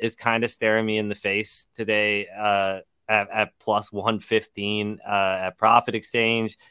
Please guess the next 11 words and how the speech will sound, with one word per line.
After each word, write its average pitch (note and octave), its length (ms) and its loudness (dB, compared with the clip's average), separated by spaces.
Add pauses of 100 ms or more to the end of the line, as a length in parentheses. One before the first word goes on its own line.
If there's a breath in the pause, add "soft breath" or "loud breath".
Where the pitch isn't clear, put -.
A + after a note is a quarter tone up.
You G2 60 -16
can G#2+ 60 -2
get G#2 140 4
minus A2 440 4
one A2 240 2
twenty-five, G#2+ 880 2 (360)
uh, G2 120 0
kinda G#2 260 0
consensus G#2+ 760 -4
price. G#2 600 2 (420)
Um, G2+ 640 4